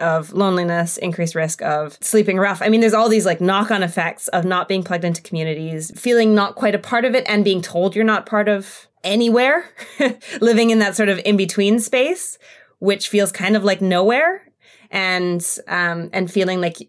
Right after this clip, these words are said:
there's something wrong with you, which a, a lot of queer people can relate to, and a lot of people in general can, I'm sure, relate to.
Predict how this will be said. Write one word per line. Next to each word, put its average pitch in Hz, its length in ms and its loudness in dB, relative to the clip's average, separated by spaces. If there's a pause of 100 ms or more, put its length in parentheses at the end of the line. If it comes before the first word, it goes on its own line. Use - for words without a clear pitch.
(120)
there's 175 240 -6
something 180 280 -6
wrong 185 560 0 (220)
with 156 240 -8
you, 135 100 -8
which 165 160 -4
a, 220 160 0
a 269 60 0
lot 285 180 0
of 277 120 -4
queer 240 160 0
people 202 220 0
can 180 120 -8
relate 170 260 0
to, 196 80 -4
and 226 80 0
a 285 60 2
lot 269 140 2
of 214 40 -4
people 208 200 -2
in 160 40 -4
general 196 320 -2
can, 160 160 -8
I'm 147 120 -8
sure, 143 160 -8
relate 135 300 -12
to. - 260 -10